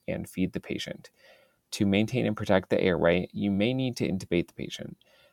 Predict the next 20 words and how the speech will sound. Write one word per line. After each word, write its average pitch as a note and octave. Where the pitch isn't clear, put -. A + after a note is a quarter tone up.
Non-invasive G2
negative F2+
pressure F2+
ventilation E2
can -
also A2
be -
used, -
while D#2+
positive -
pressure -
is -
contraindicated. -
Esophageal A2+
atresia E2
is -
managed D#2+
with -
continuous F#2+
suctioning. -